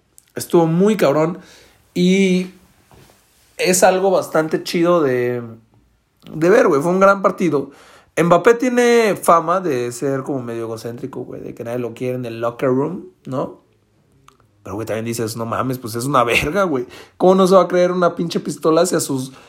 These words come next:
diecinueve años levantó la Copa del Mundo, güey?" Yo tengo veinte y estoy haciendo mi podcast en mi cama,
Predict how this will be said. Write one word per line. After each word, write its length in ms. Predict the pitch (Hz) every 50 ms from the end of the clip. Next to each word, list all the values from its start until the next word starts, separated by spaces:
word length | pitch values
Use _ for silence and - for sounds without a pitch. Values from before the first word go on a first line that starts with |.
| - _ _ _ _ -
diecinueve 580 | - 139 147 147 - 160 151 151 165 165 185
años 380 | 190 - 214 214 220 220 180 151
levantó 380 | 143 139 131 131 135 139 147 151
la 140 | 151 147
Copa 220 | 147 - - - -
del 100 | - -
Mundo, 300 | - - 131 131 - -
güey?" 240 | - - - - - _ _ _ _ _ _ _ _ _ _ _ _ _ _ _ _ _ _ _ _ _ _
Yo 260 | - - 135 202 196
tengo 240 | - 320 269 233 202
veinte 560 | 165 180 220 247 247 - - 151 117 - - - - - _ _ _ _ _ -
y 80 | - 135
estoy 300 | 131 - - 208 226 254
haciendo 580 | 262 240 - 247 240 233 240 254 247 240 220
mi 140 | 180 170 165
podcast 600 | - - 196 214 233 240 226 - 247 247 220 180
en 140 | 175 175 156
mi 280 | 147 147 147 147 139 135
cama, 840 | 139 - 185 185 202 208 220 226 226 226 226 226 - 156 156 143